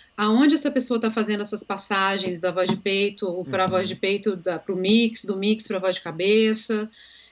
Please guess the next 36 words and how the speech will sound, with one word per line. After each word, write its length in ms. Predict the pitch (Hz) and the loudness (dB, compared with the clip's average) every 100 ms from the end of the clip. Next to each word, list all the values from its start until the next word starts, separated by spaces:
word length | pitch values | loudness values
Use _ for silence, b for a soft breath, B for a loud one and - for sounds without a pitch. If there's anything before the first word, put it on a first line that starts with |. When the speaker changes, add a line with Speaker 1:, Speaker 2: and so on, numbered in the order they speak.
| _ | _
Speaker 1:
é, 560 | 208 202 196 196 185 190 | -6 -2 0 2 2 2
aonde 340 | 214 233 269 | 2 4 4
ela 220 | 277 262 240 | 4 2 0
tem, 260 | - 226 220 | 0 0 0
aonde 300 | 220 233 262 | 0 2 2
ela 120 | 262 | 2
vai 180 | 233 240 | 0 -2
desenvolver 760 | 233 294 320 302 269 269 240 | 2 2 4 2 2 0 2
mais 160 | 226 220 | 0 -2
conforto. 600 | - 208 - 185 202 214 | -4 -8 -6 -6 -6 -6
Então, 220 | 202 214 | -4 -2
esse, 220 | 220 220 - _ - | -2 -4 -16 _ -6
essa, 360 | 214 220 226 - | -4 -2 -4 -4
essa, 680 | 208 - 208 196 185 175 170 B B B B B B | -10 -6 -2 0 0 -2 -6 B B B B B B
essa 160 | 226 226 | -4 0
classificação, 520 | 220 214 - 214 247 | 2 0 0 0 2
ela 100 | 254 | 2
vai 200 | 220 262 | 2 4
levar 280 | 415 311 220 | 4 4 2
um 100 | 214 | -2
tempo 400 | 214 214 202 196 | -2 -4 -4 -6
até 160 | 180 185 | -6 -6
ser 160 | - | -8
feita. 460 | 175 - 170 170 180 | -12 -6 -6 -2 2
Hoje 180 | 240 269 | 4 6
mesmo, 240 | 262 269 | 6 6
acabei 320 | 254 254 240 277 | 2 0 -2 -2
de 120 | 262 | -2
dar 120 | 247 | -2
uma 160 | 233 208 | -2 -2
aula 260 | 202 196 | -2 -4
antes 200 | 196 202 | -6 -8
de 100 | 190 | -10
vir 160 | 185 185 | -10 -10
pra 140 | 175 | -6
live, 540 | 170 208 262 220 175 | 0 2 2 0 -4